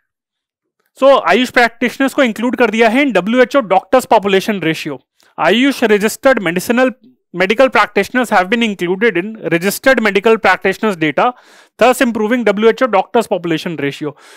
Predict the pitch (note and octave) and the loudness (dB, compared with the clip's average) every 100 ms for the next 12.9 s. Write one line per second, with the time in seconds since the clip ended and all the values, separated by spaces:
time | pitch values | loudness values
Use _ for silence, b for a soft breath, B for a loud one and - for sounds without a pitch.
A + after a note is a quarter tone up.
0 | B - A3+ A#3 B3+ C#4 E3+ F#3 - C4+ | B -2 0 0 0 0 0 -2 2 0
1 | - C4+ C4 G3 F#3+ - A3+ F3 D3 b | 2 0 0 0 -2 -2 -4 -4 -6 b
2 | b b - F3 G#3+ G3+ G3 G#3+ A3 G#3 | b b -4 -2 2 2 2 2 2 0
3 | G3 G3+ F#3+ F3+ F3+ G3 G3+ F#3 F3 F3 | 0 -4 -4 -6 -6 -4 -2 -2 0 0
4 | E3 F#3+ - - F3 F3+ G#3+ F#3 D3 b | 0 -4 -6 -8 -6 0 0 0 -6 b
5 | b b b - D#3 G#3+ - C4 A3+ C#4+ | b b b -6 0 0 2 0 0 -4
6 | C4 G3 G3 B3 G#3 G3 - G#3 G3+ F3+ | 0 0 2 -2 0 -2 0 0 2 0
7 | - G3 D#3 E3 F#3+ E3+ B3+ - _ _ | 2 0 0 -2 0 2 -2 -6 _ _
8 | _ D3 G#3 A#3+ G#3 G#3 A3+ - F#3+ - | _ 0 2 2 0 0 -2 -2 -2 0
9 | F#3+ F3+ - B2+ B2+ _ _ _ _ _ | 0 -2 -6 -8 -10 _ _ _ _ _
10 | _ _ _ _ _ _ _ _ _ _ | _ _ _ _ _ _ _ _ _ _
11 | _ _ _ _ _ _ _ _ _ _ | _ _ _ _ _ _ _ _ _ _
12 | _ D4 A#3 G#3 - D4 B3+ A#3+ C#4 | _ 0 0 -2 0 0 2 -2 -4